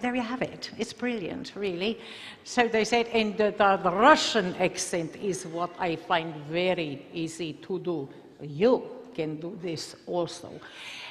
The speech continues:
Lots of accents, too little time, but it's fun. The German accent, let me just mention something. I lived in Germany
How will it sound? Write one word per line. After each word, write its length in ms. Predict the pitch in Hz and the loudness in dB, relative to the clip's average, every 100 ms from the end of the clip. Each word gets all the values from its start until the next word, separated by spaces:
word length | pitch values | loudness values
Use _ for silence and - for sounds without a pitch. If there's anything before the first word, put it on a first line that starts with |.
| - - - | -16 -20 0
Lots 280 | 269 330 330 | 8 10 10
of 80 | 262 | 10
accents, 600 | 240 - 254 226 226 - - - | 10 10 6 6 4 -6 -10 -6
too 160 | 302 | -2
little 220 | 254 226 208 | 0 0 0
time, 380 | 202 196 190 - - - - - | 2 2 0 -6 -8 -8 -8 4
but 140 | 254 | 8
it's 280 | 254 262 254 | 8 6 2
fun. 420 | - 277 311 175 - - - - | 6 8 10 6 -4 -12 -16 0
The 140 | 277 | 4
German 460 | 269 - 320 392 381 | 4 8 10 10 12
accent, 640 | 339 330 - 175 - - 196 | 10 10 4 2 0 -8 2
let 120 | 226 | 6
me 100 | 247 | 6
just 300 | 254 240 - | 4 2 2
mention 340 | 202 185 185 | 0 -2 -4
something. 460 | 160 165 147 - 160 - - - - - _ _ | -4 -4 -6 -8 -10 -14 -20 -20 -20 -20 _ _
I 140 | 220 262 | 4 4
lived 280 | 262 262 | 4 2
in 160 | 262 240 | 2 0
Germany 480 | 202 214 196 185 | 0 0 0 -2